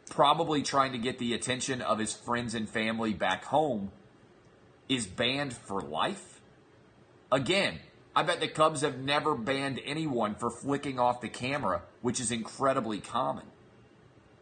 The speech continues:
I encourage you, implore you even, to go read my article about this on Outkick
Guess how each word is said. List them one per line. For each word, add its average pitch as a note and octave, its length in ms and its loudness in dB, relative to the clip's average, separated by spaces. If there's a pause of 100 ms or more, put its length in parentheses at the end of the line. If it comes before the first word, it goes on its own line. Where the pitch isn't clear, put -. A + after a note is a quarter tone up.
(120)
I C3+ 140 6
encourage D3+ 640 2
you, G#2 140 0
implore E3+ 560 0
you B2 200 0
even, F#2+ 300 -2
to A2+ 140 -4
go B2 160 4
read B2+ 340 0
my B2 140 4
article A#2+ 400 4
about F#2+ 260 0
this G2 160 -4
on F#2 160 -2
Outkick F2+ 560 -2